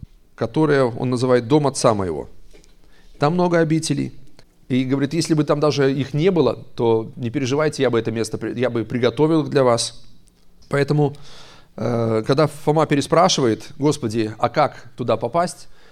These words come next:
он говорит: «Держитесь за меня, потому что я путь, истина и жизнь. И никто, говорит, не приходит к Отцу, как только через меня.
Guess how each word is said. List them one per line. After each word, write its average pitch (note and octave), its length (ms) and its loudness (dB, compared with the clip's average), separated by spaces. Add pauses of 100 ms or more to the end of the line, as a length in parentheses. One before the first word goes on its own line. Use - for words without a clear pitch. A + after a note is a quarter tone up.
(180)
он C3 160 -4
говорит: B2+ 340 -2 (920)
«Держитесь F3 480 0
за F3+ 80 2
меня, C#3 300 -2 (420)
потому C3+ 240 -4
что C3+ 160 -4
я E3 200 0
путь, - 360 -6 (580)
истина C#3 500 -4 (800)
и B2+ 80 -6
жизнь. G#2 360 -6 (180)
И A#2 60 -10
никто, A#2+ 260 -4
говорит, D3+ 180 -4
не A#2+ 80 -8
приходит A#2 340 -4
к - 60 -10
Отцу, E3 220 -4
как A2+ 160 -6
только B2+ 380 -2 (360)
через A#2+ 240 -4
меня. G2+ 300 -6